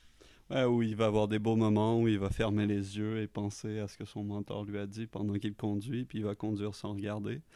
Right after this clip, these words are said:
Mais tout de même, si c'est un film qui se prend pas au sérieux, il y a quand même plusieurs idées de réalisation. Chaque poursuite de voiture est tournée de façon, euh, différente. Il y en a qui sont tournées en,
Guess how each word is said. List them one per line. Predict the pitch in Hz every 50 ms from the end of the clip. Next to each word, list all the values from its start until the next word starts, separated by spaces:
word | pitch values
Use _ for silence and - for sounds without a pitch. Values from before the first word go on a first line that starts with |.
| - - - - - - - _
Mais | - 127 -
tout | - 175
de | 175
même, | 170 175 208 233
si | - - 151
c'est | 139 - 147
un | 139
film | - - 151 160
qui | -
se | - -
prend | - 143 127
pas | 113 - 131
au |
sérieux, | 123 - 131 127 123 123 131 147
il | 165 175
y | 165
a | 123
quand | - - 117
même | 113 117 117 120
plusieurs | - - 127 123 117 131 120 120 123 117
idées | 117 123 123
de | 123 123
réalisation. | 113 110 110 104 107 107 104 - - 139
Chaque | 143 - - 135 -
poursuite | - - 127 - - - 123
de | 120 117
voiture | 110 113 110 104 - - 120 113
est | 110
tournée | 101 - 113 107 107 104 104 110
de | 107 104
façon, | 101 - - 110 107 - - 113 110 110 107 104
euh, | 104
différente. | 101 98 - - 113 107 104 110 120 120 -
Il | -
y | 113
en | 107 107
a | 107 107
qui | 104 -
sont | - 117 107
tournées | - 110 110 107 107
en, | 107 107 104